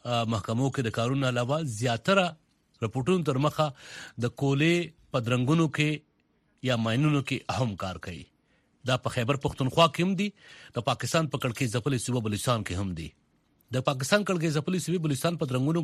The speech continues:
کې اکثره داسې حادثې او پیښې کیږي چې پکې ویل کیږي پای کې ګیس خلاصېدو د لاسه، د ساب بندېدو د لاسه، د اکسیجن د کمی د لاسه یا د درنګ د راپرېوتو د لاسه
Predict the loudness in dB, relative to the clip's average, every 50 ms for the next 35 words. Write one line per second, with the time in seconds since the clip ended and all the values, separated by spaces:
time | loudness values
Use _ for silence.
0 | 0 -2 -2 -2 -4 -8 -14 -14 -14 -10 -6 -4 -4 -4 0 2 2 4 4 2
1 | 2 2 2 0 2 0 -2 -2 0 0 0 0 0 0 0 0 0 2 2 2
2 | 2 2 -2 -2 -2 -2 -2 -2 -4 -6 -6 _ -20 -20 -20 -18 _ -8 -6 -6
3 | -4 -4 -4 -2 -2 -2 -2 0 2 2 2 2 0 -2 -4 -6 _ _ _ _
4 | _ _ -4 -2 -2 -2 -2 -2 -2 -2 -2 -4 -8 -8 -8 -4 0 4 6 6
5 | 6 6 2 -2 -4 -2 -2 -2 -2 -2 -2 -2 -2 -2 -2 0 0 0 0 -2
6 | -2 -2 -4 -4 -6 -12 _ _ _ _ _ _ _ _ _ -12 -8 -6 -2 2
7 | 2 2 2 2 2 2 2 2 2 2 2 2 2 2 2 2 2 0 0 -4
8 | -6 -6 -10 _ _ -20 -20 _ -12 -10 -8 -8 -8 -4 -2 0 2 2 2 2
9 | 2 0 -2 0 0 2 2 4 4 4 4 2 2 0 -2 -4 -6 -8 -14 -18
10 | -16 -14 -8 -4 -2 -2 -2 -2 -2 -2 0 2 2 2 2 2 0 0 0 -2
11 | 0 -2 -2 0 0 -2 -2 0 0 0 -2 -2 -2 -4